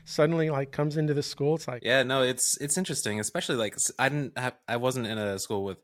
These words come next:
Speaker 2: I had multiple teachers, of course, since I was at that number of students that it permitted that, but can only imagine that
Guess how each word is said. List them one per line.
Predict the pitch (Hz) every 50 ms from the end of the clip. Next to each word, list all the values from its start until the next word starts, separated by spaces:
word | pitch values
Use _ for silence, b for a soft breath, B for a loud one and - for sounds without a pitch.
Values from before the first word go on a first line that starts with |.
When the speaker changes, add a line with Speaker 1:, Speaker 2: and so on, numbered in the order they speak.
| _
Speaker 2:
I | - 117
had | 120 143 147 127
multiple | 123 127 131 - 117 107 101
teachers, | - - 175 175 165 - 123 110 107 101 92 -
of | 117 101 - -
course, | - 131 113 117 113
since | - 127 120 -
I | 120 113 113
was | 110 110 110
at | 117 113 -
that | - 104 101 98 B B B B B B B B
number | 120 123 127 117 107
of | 101 95
students | - - 127 117 117 113 110 -
that | - 104
it | 101 - -
permitted | - - 117 107 107 127 123 110 90
that, | 104 95 90 92 -
but | - 107 - -
can | - - 123
only | 127 131 123 110
imagine | 95 95 104 113 120 110 110 104 98 95
that | 95 101